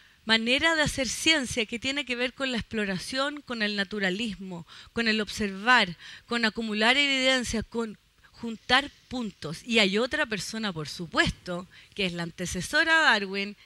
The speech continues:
y que tiene esta misma tradición, que es el explorador alemán Alexander von Humboldt, eh, que en el fondo inventó la concepción moderna que tenemos de naturaleza y ecología. Y por supuesto,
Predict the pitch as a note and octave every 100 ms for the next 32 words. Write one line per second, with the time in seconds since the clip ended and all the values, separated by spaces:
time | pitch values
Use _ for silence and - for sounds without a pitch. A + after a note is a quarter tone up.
0 | _ F#3+ G#3 G3 G#3+ A3 - G3 A#3 C4
1 | D4 D4+ D#4+ - G#3 F#3+ G3 - - -
2 | G3 G3+ - - - - - G#3 A3+ -
3 | A3 B3+ C4 B3+ G3+ F3+ F#3 B3 C#4+ A#3
4 | F3 F3+ A#3 B3 - F#3+ F#3+ - C4+ E4
5 | E4 F#3 D#3+ - - - - - _ -
6 | G#3+ A3+ E3+ G#3+ A3 G#3+ - G3+ G3 E3+
7 | A3 A3 F#3 - - _ B3 A#3 G#3 G#3
8 | G3+ E3+ A3+ A3 A#3 A3 G#3 G3+ F#3+ G#3
9 | F3 A3 G#3+ G#3+ G3+ G3+ A#3+ B3 B3+ A3
10 | F#3+ G#3 G3+ G#3 A3+ B3 G#3+ F#3 F3 G#3
11 | A3+ A3 G3 F#3+ G3+ F#3+ F#3+ G#3 - G#3+
12 | G3 F#3+ G3 G3 - G#3 F#3+ - - G3+
13 | G#3 A#3 A3 F#3 G#3